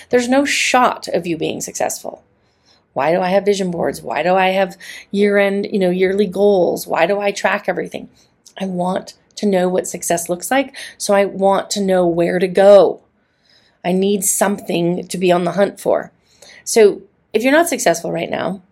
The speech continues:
or if you want to be more successful, give this a listen. Begin with the end in mind. I need you to define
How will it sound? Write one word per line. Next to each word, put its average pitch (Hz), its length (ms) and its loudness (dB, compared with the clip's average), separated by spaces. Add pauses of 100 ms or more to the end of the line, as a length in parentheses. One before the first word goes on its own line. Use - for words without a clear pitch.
(420)
or 208 80 4
if 208 100 -2
you 226 60 4
want 220 80 2
to - 20 -2
be 214 100 -2
more 240 240 2
successful, - 720 -4 (1120)
give 285 180 0
this 294 180 0
a 269 40 2
listen. 269 440 -4 (880)
Begin 208 320 2
with 240 140 0
the 247 100 -2
end 190 220 0
in 196 100 -2
mind. 165 420 -4
I 180 120 -2
need 175 280 -4
you 190 100 -4
to 190 80 -4
define 208 1080 0